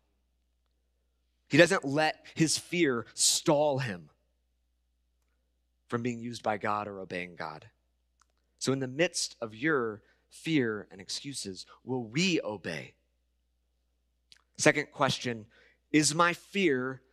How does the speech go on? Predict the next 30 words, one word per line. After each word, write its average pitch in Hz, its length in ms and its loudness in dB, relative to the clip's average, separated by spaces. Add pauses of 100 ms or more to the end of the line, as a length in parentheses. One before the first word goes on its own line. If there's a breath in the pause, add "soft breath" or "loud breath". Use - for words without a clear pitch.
stalling 135 800 0
me 82 320 -14 (920)
from 123 200 -4
being 117 260 -4
used 117 340 -10
by 95 140 -2
God? 73 340 -14 (1900 soft breath)
Lastly, 123 680 4 (160)
God 123 280 2
can 120 120 -6
use 120 160 -6
anyone. 117 300 -4
It 107 100 -10
doesn't 123 360 -2
matter 107 540 -6 (180 soft breath)
the 101 80 -8
difficulties. 95 720 -6 (800 soft breath)
If - 60 -4
you've 160 80 2
been 208 100 10
a 175 60 6
Christian 156 680 -2
any 135 140 -6
amount 131 180 0
of 123 60 -4
time, 123 440 -6 (1040)
you 123 120 -6
know 131 240 2
difficulties 110 600 -10
come. 98 360 -10